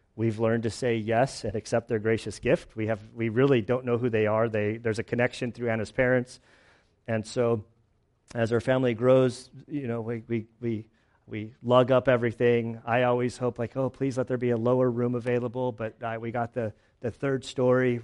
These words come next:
room, so I've gotta lug all, I'm the Sherpa, so I lug all the stuff up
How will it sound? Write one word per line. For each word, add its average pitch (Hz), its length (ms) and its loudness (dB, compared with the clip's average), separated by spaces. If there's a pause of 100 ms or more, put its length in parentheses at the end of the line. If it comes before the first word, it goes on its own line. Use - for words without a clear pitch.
room, 120 380 0
so 123 160 -4
I've 117 160 0
gotta 117 160 0
lug 117 280 0
all, 127 240 4
I'm 127 200 2
the 120 80 -2
Sherpa, 123 460 0
so 120 140 -2
I 113 80 4
lug 117 280 4
all 120 120 2
the 110 80 -4
stuff - 300 -2
up 135 340 4